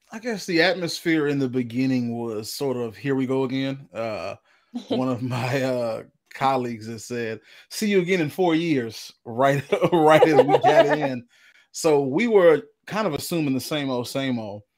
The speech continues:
Speaker 1: Walking back, no, thinking about it after it happened, I will say I was sort of positively surprised. And I say positively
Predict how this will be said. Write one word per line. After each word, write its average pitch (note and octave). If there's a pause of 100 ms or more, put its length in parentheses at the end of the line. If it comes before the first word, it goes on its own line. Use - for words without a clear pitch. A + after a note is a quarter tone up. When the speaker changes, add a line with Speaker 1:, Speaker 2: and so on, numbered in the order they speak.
(280)
Speaker 1:
Walking F#3
back, D#3 (420)
no, C3
thinking F3
about C#3+
it C3+
after C3+
it A2+
happened, D3 (640)
I G#3+
will A3+
say A3+
I G#3
was -
sort F#3+
of C3
positively D#3+
surprised. D#3+
And B2
I E3+
say E3+
positively A#2+